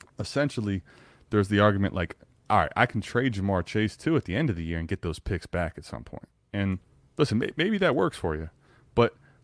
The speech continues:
Mike, if, if we're playing in leagues like you and I are in, and the, as you say, people are getting better and sharper, um, there's gonna be times when people pick the other direction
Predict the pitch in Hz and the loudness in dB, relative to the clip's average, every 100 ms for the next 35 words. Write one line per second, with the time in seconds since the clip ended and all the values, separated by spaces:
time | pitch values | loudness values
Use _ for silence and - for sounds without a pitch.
0 | _ _ _ _ - 156 113 95 - 104 | _ _ _ _ -4 -2 -2 -6 -6 -6
1 | - - 185 117 107 113 98 92 98 95 | -4 -2 0 2 0 0 -2 -2 -2 2
2 | 113 98 85 78 78 85 85 - - 82 | 2 2 0 -4 -8 -8 -8 -10 -10 -10
3 | _ - 98 95 110 147 123 110 - 98 | _ -10 -8 -6 -6 -4 -4 -4 -4 -4
4 | 104 95 95 117 87 78 - 139 147 76 | -2 -2 0 0 0 -4 -6 -4 -4 -8
5 | 71 _ _ _ _ _ _ - 90 82 | -12 _ _ _ _ _ _ -6 -4 -2
6 | 80 - - - 180 254 208 - 180 185 | -4 -8 -4 0 2 2 0 4 4 4
7 | 127 113 113 104 95 - _ _ - 120 | 4 4 4 2 0 -6 _ _ -10 -8
8 | - 165 - 117 127 90 95 135 - 80 | -4 -2 2 2 2 0 0 0 -4 -10